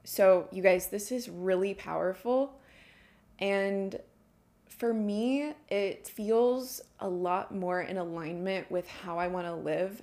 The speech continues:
than just forcing myself into ten different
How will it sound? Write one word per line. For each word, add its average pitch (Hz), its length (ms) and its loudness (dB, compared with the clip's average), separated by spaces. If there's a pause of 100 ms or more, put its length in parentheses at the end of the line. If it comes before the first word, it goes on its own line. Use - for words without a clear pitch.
(160)
than 185 280 -2
just 175 600 -4 (540)
forcing 196 600 0
myself 180 800 -4 (380)
into 175 800 -2 (1040)
ten 196 440 0
different 175 640 -2